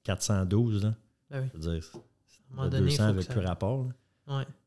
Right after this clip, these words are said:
Speaker 2: C'est parce que les taxes municipales, l'évaluation est faite aux trois ans.
Speaker 1: Mm.
Speaker 2: Fait que là, tu sais
Speaker 1: Mais là, je pense qu'il y a un an qui a été skippé pendant la pandémie, là.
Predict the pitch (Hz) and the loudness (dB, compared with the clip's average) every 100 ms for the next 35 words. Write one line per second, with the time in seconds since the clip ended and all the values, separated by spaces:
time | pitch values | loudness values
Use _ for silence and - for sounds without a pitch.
0 | _ _ _ _ - - 147 160 143 175 | _ _ _ _ -14 -4 0 2 4 4
1 | 170 165 139 - - 160 208 190 143 143 | 4 2 2 0 -2 -2 -2 -2 0 0
2 | 139 139 135 127 180 165 131 156 156 139 | 2 0 -2 -2 -2 -2 -2 -4 -4 -4
3 | 131 - - 139 135 131 123 135 151 127 | -6 -12 -16 -16 -10 -8 -8 -6 -8 -8
4 | _ _ 101 101 _ _ _ _ - - | _ _ -14 -14 _ _ _ _ -20 -8
5 | 165 170 - 165 107 131 - 143 117 113 | -4 -2 -2 0 4 4 6 4 4 2
6 | - - 107 98 113 - 101 98 92 - | 2 0 0 4 2 2 0 -2 -4 -4
7 | - 123 92 87 85 90 87 85 95 92 | -4 -2 -2 -4 -4 -4 -4 -4 -6 -8